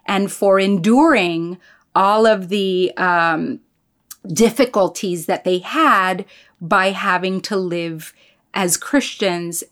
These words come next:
in a, a Christian land. And so, in a way, it's different from the previous understandings, because while the previous understandings were attempting to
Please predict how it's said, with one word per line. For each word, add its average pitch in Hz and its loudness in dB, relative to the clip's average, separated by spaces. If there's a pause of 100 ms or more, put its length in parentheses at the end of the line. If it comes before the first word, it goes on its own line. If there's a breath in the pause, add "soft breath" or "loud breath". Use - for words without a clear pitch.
(140)
in 190 -4 (200)
a, 170 -4
a 175 -10
Christian 160 -8
land. - -10 (480 loud breath)
And 247 6
so, 247 4 (180)
in 320 6
a 370 6
way, 285 4
it's 247 2
different 226 0 (100)
from 247 4 (120)
the 226 2
previous 302 2
understandings, 190 -2
because 208 -6
while 190 2
the 190 -2
previous 254 2
understandings 180 0 (300 soft breath)
were 214 2
attempting 269 4
to 208 2